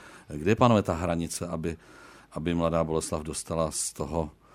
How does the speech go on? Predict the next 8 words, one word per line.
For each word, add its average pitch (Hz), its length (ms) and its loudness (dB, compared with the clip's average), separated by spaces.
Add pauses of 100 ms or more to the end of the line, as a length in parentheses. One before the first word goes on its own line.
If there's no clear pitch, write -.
(280)
přerozdělovaného 82 840 0
rozpočtu? - 720 -8
Kolik 101 200 0
bychom 107 220 -2
potřebovali 104 440 0
ještě 95 200 -4
tak 95 380 -8 (1040)
rodin? 90 440 2